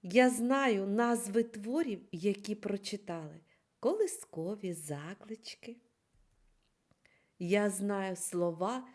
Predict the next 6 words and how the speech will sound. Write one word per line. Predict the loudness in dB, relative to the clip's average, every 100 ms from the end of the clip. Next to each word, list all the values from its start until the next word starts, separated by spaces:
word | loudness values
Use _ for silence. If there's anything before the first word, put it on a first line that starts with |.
| _
з | -12 -12
прямим | -4 -2 -2 -2 -2 -4 -8 _ _ _ -10
і |
переносним | -6 -4 -4 -4 -6 -8 -8 -6 -4
значенням. | -2 -2 -2 -4 -6 -6 -6 -8 -10 _ _ _ _ _ _ _ _ _ _ _ _ _ _ _ _ _ _ _ _ _ _ _ _ _ _ _ _ _ _ _ _ _ _ _ _ _
Розумію, | 2 6 6 6 0 0 0 -2 -4 -8